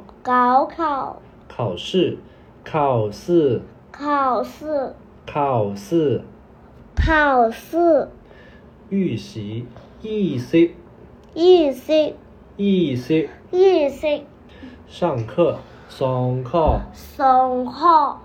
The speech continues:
Speaker 2: 上课。
Speaker 1: 上课。
Speaker 2: 然后下课，下课。
Speaker 1: 下课。
Speaker 2: 下课。
Speaker 1: 下课。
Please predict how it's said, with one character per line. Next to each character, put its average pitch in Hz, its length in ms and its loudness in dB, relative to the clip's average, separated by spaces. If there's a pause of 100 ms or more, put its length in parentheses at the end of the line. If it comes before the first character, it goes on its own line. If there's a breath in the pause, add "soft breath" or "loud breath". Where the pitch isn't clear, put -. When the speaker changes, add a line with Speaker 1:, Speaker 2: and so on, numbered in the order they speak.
Speaker 2:
上 131 600 -2
课。 127 460 2
Speaker 1:
上 262 720 0
课。 349 500 2 (600 loud breath)
Speaker 2:
然 98 100 -12
后 101 360 -12
下 143 300 -6
课， 139 340 -6 (160)
下 127 540 -2
课。 131 440 0 (140)
Speaker 1:
下 269 600 0
课。 349 540 2 (160)
Speaker 2:
下 135 580 -4
课。 131 420 0 (140)
Speaker 1:
下 277 680 -2
课。 339 500 0